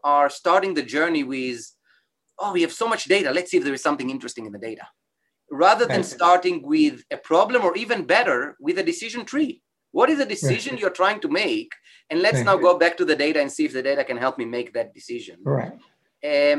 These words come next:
Speaker 1: so that's the, the precision questioning. Then the second pillar is around, uh, what we call pattern recognition,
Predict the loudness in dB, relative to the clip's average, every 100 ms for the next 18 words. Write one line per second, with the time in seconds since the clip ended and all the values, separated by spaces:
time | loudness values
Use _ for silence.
0 | 0 0 0 0 2 2 0 -4 -4 -4
1 | -2 -4 -4 -10 -10 -4 -4 -2 -4 -2
2 | -4 -2 2 4 2 0 2 2 2 -4
3 | -8 -8 -6 -8 -4 -4 0 0 0 -4
4 | -6 -8 -8 -8 -12